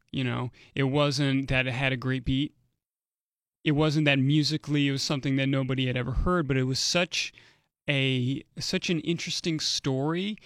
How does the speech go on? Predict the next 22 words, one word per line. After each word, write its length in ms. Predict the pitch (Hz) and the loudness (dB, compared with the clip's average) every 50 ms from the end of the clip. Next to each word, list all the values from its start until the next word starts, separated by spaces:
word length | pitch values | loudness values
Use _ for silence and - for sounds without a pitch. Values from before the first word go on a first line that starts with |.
| - - - - _ - | -20 -20 -20 -10 _ 0
and 500 | 151 156 156 156 151 147 147 143 - - - | 2 2 4 2 2 2 0 -2 -4 -4 -4
more 280 | 160 156 170 185 175 | -2 0 2 2 2
importantly, 680 | 170 151 - - - 240 262 - - 185 156 147 143 143 | 0 2 2 2 2 2 0 0 0 0 0 2 2 2
so 240 | 139 - - 180 170 | 0 0 0 0 0
many 240 | 170 170 160 160 147 | 2 2 2 0 0
people 400 | - - - 175 165 - - 143 | 0 -2 -2 -2 0 0 -2 -2
felt 380 | 131 - - - 156 151 - - | -2 -4 -2 0 0 0 0 -4
the 100 | 147 127 | -6 -4
same 480 | - - - 160 156 147 139 131 127 | -4 -2 0 0 0 0 0 0 0
way 600 | 131 139 156 165 143 127 117 - 107 98 - - - _ _ _ _ - | 0 0 0 0 0 -2 -2 -4 -8 -8 -10 -12 -12 _ _ _ _ -8
about 340 | - 127 135 127 123 120 - | -6 -2 -2 -2 -2 -2 -4
those 360 | - 123 117 120 117 - - | -4 -4 -4 -4 -4 -6 -4
things. 500 | - 170 170 165 139 - - 127 - - | -2 0 0 0 0 -2 -6 -6 -4 -2
You 60 | 147 | 0
know, 140 | 143 135 135 | 0 0 0
he 120 | 135 147 | 0 0
uses 340 | 147 143 135 - 156 147 127 | 0 0 0 0 -2 -4 -2
these 160 | - 156 139 | -2 0 0
sort 220 | - - 151 143 135 | 0 0 0 0 0
of 60 | 131 | -2
vignettes 640 | 131 123 139 135 135 139 139 135 131 131 - - | -2 0 2 2 2 2 2 2 0 -2 -2 -2
about, 400 | 156 143 127 127 123 123 123 120 | -2 0 2 2 2 2 0 -2